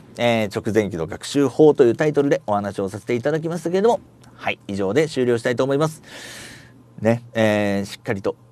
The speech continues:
今ね、えー、ここで全力を出せるかどうかが勝負です。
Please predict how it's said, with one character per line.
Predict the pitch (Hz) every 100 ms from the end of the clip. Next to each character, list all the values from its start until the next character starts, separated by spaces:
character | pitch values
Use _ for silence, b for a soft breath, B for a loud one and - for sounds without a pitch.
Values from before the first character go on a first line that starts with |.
| _
今 | 131 123 - _
ね、 | 101 110 -
え | 107 101
ー、 | 95
こ | 107
こ | 127
で | 120
全 | 110 120 123
力 | 123 127
を | 113
出 | 117
せ | 156
る | 147
か | 147
ど | 143
う | 139
か | 123
が |
勝 | - 170 170
負 |
で | 156
す。 | 147 -